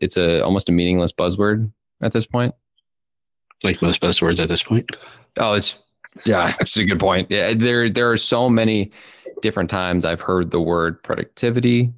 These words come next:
Speaker 1: thrown around. Uh, and I think when I worked at, I started working at a recent job, 'cause this isn't my full-time thing yet, uh, the coworkers started using the term more 'cause they saw what I had done on the side. And it was just,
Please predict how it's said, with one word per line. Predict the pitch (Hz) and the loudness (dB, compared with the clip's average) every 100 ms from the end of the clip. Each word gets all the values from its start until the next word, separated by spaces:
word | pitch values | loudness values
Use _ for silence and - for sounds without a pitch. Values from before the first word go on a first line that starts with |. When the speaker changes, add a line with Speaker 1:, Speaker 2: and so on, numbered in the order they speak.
| - | -10
Speaker 1:
thrown | - 120 117 | -4 -2 0
around. | 117 113 117 113 110 107 - - - | 0 0 0 0 0 -2 -6 -12 -8
Uh, | - - - | -6 -4 -4
and | - - | -4 -4
I | - | -6
think | - 98 95 | -2 -2 -2
when | - 95 90 90 90 | -2 0 2 2 0
I | 85 87 - | 0 -4 -4
worked | - 98 92 | -2 -2 0
at, | 92 87 - | 0 0 -4
I | - 92 | -2 -2
started | - 90 | 0 2
working | 85 87 80 | 2 0 -2
at | - | -2
a | |
recent | 80 82 - - - _ _ _ _ _ _ - 110 | -2 -2 -4 -8 -10 _ _ _ _ _ _ -10 -4
job, | 101 95 82 | 0 0 -2
'cause | 92 | -4
this | 95 | -2
isn't | 90 87 76 | -2 -4 -4
my | 85 | -4
full-time | 85 85 - - - | -4 -4 -4 -6 -2
thing | 123 104 | 0 0
yet, | 92 - - - - - - | 0 -4 -12 -20 -20 -8 -2
uh, | 90 87 | 0 2
the | 85 90 90 87 85 85 - _ _ _ _ _ - | 2 2 2 2 2 0 -6 _ _ _ _ _ -6
coworkers | 113 104 95 92 85 | 0 2 2 0 -2
started | - 90 85 82 78 | 0 0 0 0 0
using | 90 85 85 | 0 2 0
the | 82 | -2
term | - 107 104 117 | -4 -2 2 2
more | 120 123 | 2 0
'cause | 113 92 | 0 0
they | 82 82 | 0 0
saw | 78 90 90 | -2 -2 0
what | 87 85 | 2 0
I | |
had | 85 82 | 0 -2
done | 85 87 | -2 0
on | 82 | 0
the | 78 | -2
side. | - 85 92 90 101 - _ - | -4 -2 0 0 -2 -6 _ -6
And | 95 | -2
it | 95 | 2
was | 92 85 | 2 0
just, | 85 - | -2 -4